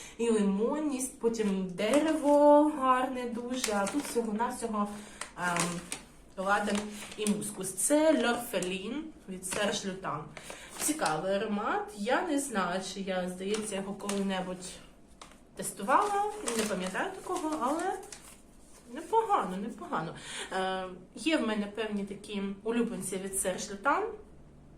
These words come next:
м, але здебільшого якось він, цей бренд, от, щоб я не потестувала, так, воно гарне, але для мене особисто воно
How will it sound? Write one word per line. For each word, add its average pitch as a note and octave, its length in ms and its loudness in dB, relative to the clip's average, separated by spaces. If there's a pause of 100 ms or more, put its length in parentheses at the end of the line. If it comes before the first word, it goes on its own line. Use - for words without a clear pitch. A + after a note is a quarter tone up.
(360)
м, G#3+ 480 -4 (1300)
але B3 240 8
здебільшого A3+ 880 -2 (500)
якось A3 540 -6 (380)
він, A3+ 400 0
цей A3 160 0
бренд, A#3 380 0
от, A3+ 100 -2
щоб G#3 280 -2
я G#3 120 -4
не G3 140 -2
потестувала, B3 800 2 (240)
так, - 180 -6
воно A3 220 0
гарне, B3+ 540 2
але G#3 180 0
для G#3 280 2
мене G3+ 280 0
особисто G3+ 520 -6
воно G3+ 420 0